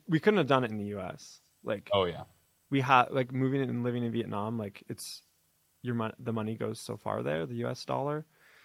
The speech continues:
Speaker 1: that, <clears throat> you know, uh, some lunches were fifty cents,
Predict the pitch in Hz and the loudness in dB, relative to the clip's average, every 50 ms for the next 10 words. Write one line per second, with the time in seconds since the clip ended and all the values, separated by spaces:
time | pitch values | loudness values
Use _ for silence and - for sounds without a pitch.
0 | - - - _ _ _ _ _ - 131 120 110 - - _ _ _ _ - 196 | -20 -20 -20 _ _ _ _ _ 2 2 4 4 2 -2 _ _ _ _ -2 -2
1 | - 170 165 143 - - - 139 120 117 113 - - _ _ _ _ _ - 131 | 0 0 -2 -2 -4 -2 0 4 4 4 4 2 -2 _ _ _ _ _ 0 2
2 | 127 123 - - - - - - 156 139 127 123 117 120 - - 110 - 117 107 | 2 2 2 -2 -8 -10 -2 2 2 4 4 4 4 2 2 -2 -4 -4 -4 -6
3 | - - 110 - - 113 - - - - - _ - - - - - | -6 -8 -8 -8 -8 -8 -8 -8 -8 -10 -12 _ -14 -14 -14 -14 -18